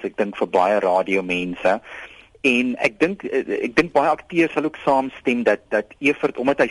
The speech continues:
self 'n akteur was, het radiospel baie goed verstaan en hy het amper 'n,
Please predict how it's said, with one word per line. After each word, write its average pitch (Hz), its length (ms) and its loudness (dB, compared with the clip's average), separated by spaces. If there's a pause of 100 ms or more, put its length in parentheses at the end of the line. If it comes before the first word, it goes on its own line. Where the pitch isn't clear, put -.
self 160 280 0
'n 117 140 4
akteur 117 600 -2
was, 107 240 2 (480)
het 107 260 2
radiospel 120 1040 2
baie 92 280 2
goed - 240 -8
verstaan 104 600 0
en 92 120 -4
hy 92 80 4
het 98 120 0
amper 135 300 0
'n, 117 160 2